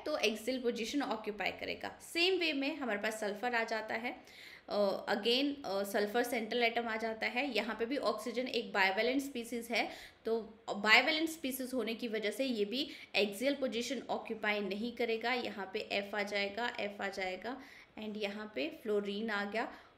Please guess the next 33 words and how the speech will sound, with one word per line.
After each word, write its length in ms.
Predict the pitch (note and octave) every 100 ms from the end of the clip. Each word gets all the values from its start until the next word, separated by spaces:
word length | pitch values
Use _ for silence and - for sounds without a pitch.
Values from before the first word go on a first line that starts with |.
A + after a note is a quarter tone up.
| G#3
और 100 | G#3
यहाँ 380 | G3+ F#3 G3 G#3+
पे 100 | C#4
double 440 | A3 G#3+ F#3+ G#3
बॉन्ड 280 | G#3 F3+ A3+ - -
ओ 100 | -
आ 120 | -
जाएगा, 460 | E3+ - - - - - - _ - - -
ठीक 160 | D4
है। 360 | F4 F4+ - - - - - - - - - - - -
अब 240 | A3 A3
next 300 | B3 C#4+ -
हम 140 | E4+ D#4
देखते 340 | D4 C#4+ C#4+
हैं, 200 | C#4+ D#4+ - - -
अब 120 | B3 B3+
next 380 | C4+ - -
हमने 440 | D4 A#3+ A3+ B3+ -
shape 400 | - - D4+ E4 D4
और 100 | C#4
geometry 420 | C4 G#3+ G#3 G#3+
के 80 | G3+
बारे 220 | F3+ F3
में 160 | F3+
देखना 300 | F3 F3 -
है, 180 | F#3 - - -
ठीक 160 | A#3+
है। 60 | C4+ C4+ - - -
So 80 | A#3+ G#3+ C4 - - G#3+
generally 420 | A#3 C4 C#4 E4
steric 440 | - D#4+ D4 E4+ D#4+
number 260 | D#4+ D#4+ E4
five, 220 | G#3+ F#3